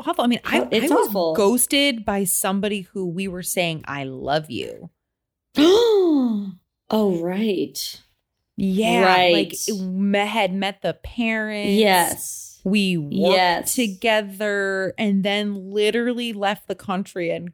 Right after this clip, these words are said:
Speaker 1: ghosted me. And when I confronted him, acted as if I was crazy. Like, th-, I, I, I kind of forget, like, when I was younger, like, twenty-three to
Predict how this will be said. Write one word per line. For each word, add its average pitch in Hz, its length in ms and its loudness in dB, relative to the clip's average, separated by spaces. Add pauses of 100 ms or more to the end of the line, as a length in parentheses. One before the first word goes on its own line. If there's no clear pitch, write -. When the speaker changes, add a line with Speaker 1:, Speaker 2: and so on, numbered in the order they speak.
Speaker 1:
ghosted 190 480 -2
me. 220 240 -2
And 208 120 -2
when 190 100 0
I 180 100 2
confronted 185 680 -4
him, 214 180 -4
acted 180 340 -4
as 180 140 -2
if 180 160 -2
I 156 120 -2
was 151 240 -6
crazy. 131 880 -8 (300)
Like, - 300 2 (120)
th-, 214 120 -2 (220)
I, 240 220 -2
I, 214 200 -6
I 247 140 2
kind 247 300 -2
of 415 120 0
forget, 185 500 0
like, 170 240 -2
when 165 100 -4
I 160 100 -8
was 170 200 -8
younger, 165 480 -4
like, 156 280 -4 (280)
twenty-three 190 1300 -2
to 185 240 -4